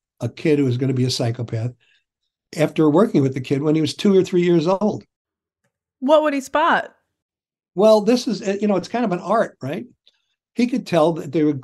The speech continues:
Speaker 1: and since he would see them when they grow up, they'd be real full-blown psychopaths, and he, and he could read that. And, you know, he said they had a way of looking right through you. If you're looking at the T V, they'll stand right in front of you like you don't exist.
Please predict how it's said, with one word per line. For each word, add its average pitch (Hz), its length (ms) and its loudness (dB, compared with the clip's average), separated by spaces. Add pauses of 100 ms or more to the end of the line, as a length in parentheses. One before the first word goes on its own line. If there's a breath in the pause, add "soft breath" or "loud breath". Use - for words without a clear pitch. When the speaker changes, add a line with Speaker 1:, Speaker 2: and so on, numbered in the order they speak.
(140)
Speaker 1:
and 165 240 -4
since 208 240 0
he 190 100 0
would 147 140 0
see 247 240 0
them 180 140 2
when 135 120 -2
they 139 120 -2
grow 139 260 -2
up, 214 280 -4 (340)
they'd 143 200 -2
be 147 100 2
real 160 160 0
full-blown 156 420 -2
psychopaths, 127 600 -4
and 175 100 0
he, 202 200 0
and 175 120 2
he 180 60 0
could 170 160 -2
read 190 300 2
that. 104 240 -8 (840)
And, 156 280 2
you 180 80 4
know, 175 160 6
he 165 160 0
said 196 220 2
they 202 100 4
had 196 100 2
a 170 60 2
way 190 160 2
of 156 100 0
looking 180 320 -2
right 170 200 -2
through 185 260 -4
you. 123 260 -8 (2250)
If 135 140 -6
you're 233 100 -2
looking 202 200 2
at 165 120 0
the - 80 2
T 190 180 0
V, 190 140 4
they'll 180 120 0
stand 208 360 2
right 196 100 2
in 170 100 -6
front 214 240 0
of 147 80 -2
you 127 120 -4
like 156 240 0
you 180 100 -4
don't 170 300 0
exist. 127 640 -4